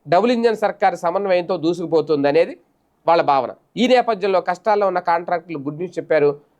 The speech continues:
కేంద్ర మంత్రి పెమ్మసాని చంద్రశేఖర్. ఇందులో భాగంగా రెండు వేల పంతొమ్మిదిలో జాతీయ ఉపాధి హామీ పనుల కింద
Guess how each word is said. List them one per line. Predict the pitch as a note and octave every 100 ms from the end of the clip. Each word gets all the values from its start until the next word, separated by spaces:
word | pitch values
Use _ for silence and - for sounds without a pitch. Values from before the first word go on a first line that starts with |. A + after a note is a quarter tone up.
| _
కేంద్ర | D#3 E3 E3
మంత్రి | D3 C3+ C3+ C3+ - _ _ _ _ _ _ _ -
పెమ్మసాని | E3+ F3+ F3 D#3 D#3
చంద్రశేఖర్. | D#3+ E3 E3 D3+ C3+ C3 _ _ _ _ _ _
ఇందులో | E3+ B3 A3+
భాగంగా | G3 G3 F#3 E3+ E3 _ _ _ _
రెండు | E3 G#3+
వేల | B3+ B3+
పంతొమ్మిదిలో | - G3+ A3 A#3 G#3+ F#3+
జాతీయ | D#3 E3+ A3 B3+ A#3
ఉపాధి | G#3 A3 G#3
హామీ | G#3 G3+ G#3
పనుల | G3+ F#3+ G3
కింద | F3+ E3+